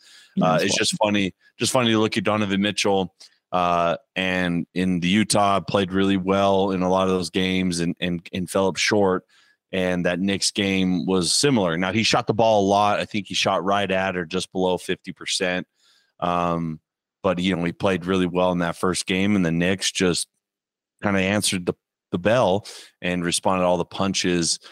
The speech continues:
Speaker 2: uh, that were thrown at him. And if you're <laughs> Cleveland, this is, you know, you're defcon one. You cannot go down oh two, uh, go into the Garden. I mean, if you go down oh two going into the Garden,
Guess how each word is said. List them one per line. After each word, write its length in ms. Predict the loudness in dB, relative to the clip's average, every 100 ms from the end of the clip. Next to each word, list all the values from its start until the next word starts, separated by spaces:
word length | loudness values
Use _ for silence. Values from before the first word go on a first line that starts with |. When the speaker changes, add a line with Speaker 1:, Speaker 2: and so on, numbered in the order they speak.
| -20 -8
Speaker 2:
uh, 160 | -2 0
that 160 | 2 0
were 100 | -2
thrown 400 | 0 0 2 2
at 220 | 0 0
him. 220 | 0 -2
And 320 | -2 -2 -2
if 200 | -2 -2
you're 380 | 0 0 0 -2
<laughs> 60 | 0
Cleveland, 500 | 2 2 2 2 2
this 220 | 2 0
is, 360 | 0 0 -6 -4
you 120 | -2
know, 120 | -2
you're 260 | 0 0 2
defcon 480 | 2 0 0 2 2
one. 320 | 2 0 -4 -10
You 120 | -8
cannot 400 | -2 0 0 0
go 160 | 0 2
down 260 | 0 0
oh 200 | 0 0
two, 480 | 0 0 2 2 0 -4 -20 -20 _ -2
uh, 140 | 0
go 280 | 2 2 2
into 200 | 2 2
the 140 | 0
Garden. 680 | 0 0 2 4 4 4 0 _ _ _ _ -6
I 80 | -2
mean, 140 | 0
if 120 | 0 2
you 80 |
go 140 | 2 4
down 260 | 2 2
oh 140 | 0 0
two 260 | 0 0
going 240 | 2 2 0
into 220 | 0 -4
the 100 | -4
Garden, 640 | 0 2 2 0 -6 -8